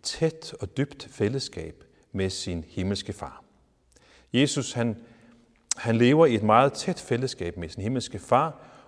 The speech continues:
og han lever fuldt ud efter sin fars vilje.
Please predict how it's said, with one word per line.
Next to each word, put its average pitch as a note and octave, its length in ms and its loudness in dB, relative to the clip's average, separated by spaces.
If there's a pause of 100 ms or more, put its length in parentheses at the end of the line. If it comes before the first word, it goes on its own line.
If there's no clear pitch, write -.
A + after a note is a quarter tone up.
(140)
og C3+ 560 4
han D3 180 -4
lever F3+ 440 0 (220)
fuldt A3 300 0
ud - 320 -10 (640)
efter G#2 460 -6 (200)
sin F2+ 220 -10
fars - 600 -10 (220)
vilje. E2+ 380 -10